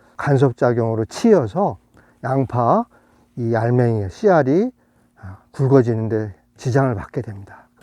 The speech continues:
그러므로 이와 같이 두 포기가 혹시 있는 경우에는 떼서 한 포기로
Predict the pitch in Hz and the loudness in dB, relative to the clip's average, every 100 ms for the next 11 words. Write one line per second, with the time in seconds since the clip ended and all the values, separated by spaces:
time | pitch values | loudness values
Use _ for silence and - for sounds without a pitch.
0 | _ - 123 120 110 120 226 - - - | _ -6 -2 -2 -2 -2 -4 -8 -20 -20
1 | - _ - 131 123 113 101 - 104 _ | -20 _ -6 0 2 2 -2 -10 -20 _
2 | _ - _ - 143 - 135 123 123 127 | _ -20 _ -8 -8 -2 0 2 0 -2
3 | - 135 123 123 113 110 110 113 196 247 | -6 -2 0 0 -2 -4 -4 -4 -4 -8
4 | _ _ _ _ - 233 196 98 - 214 | _ _ _ _ 2 4 4 -2 -10 -8
5 | 220 - 107 101 | -6 -6 -8 -10